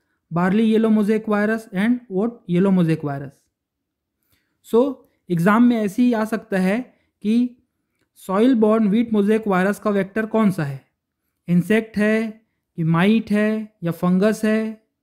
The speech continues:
या निमेटोड है? ऐसी टाइप के मल्टीपल चॉइस क्वेश्चन इसके आ सकते हैं। पॉलीमिक्सा बीटी ट्रांसमिट करता है बीट नेक्रोसिस येलो मोज़ेक वायरस को। पॉलीमिक्सा बीटी ट्रांसमिट करता है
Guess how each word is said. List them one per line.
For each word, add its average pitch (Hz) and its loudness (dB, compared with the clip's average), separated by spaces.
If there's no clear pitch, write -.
या 180 -4
निमेटोड 190 0
है? 135 -14
ऐसी 180 -2
टाइप 185 0
के 220 0
मल्टीपल 185 0
चॉइस 175 -2
क्वेश्चन 196 -2
इसके 233 -4
आ 190 0
सकते 160 -4
हैं। 143 -6
पॉलीमिक्सा 226 2
बीटी 220 -2
ट्रांसमिट 220 -2
करता 220 -2
है 233 0
बीट 233 0
नेक्रोसिस 202 0
येलो 185 2
मोज़ेक 208 0
वायरस 208 -2
को। 233 -4
पॉलीमिक्सा 233 4
बीटी 226 -2
ट्रांसमिट 214 0
करता 220 -2
है 220 0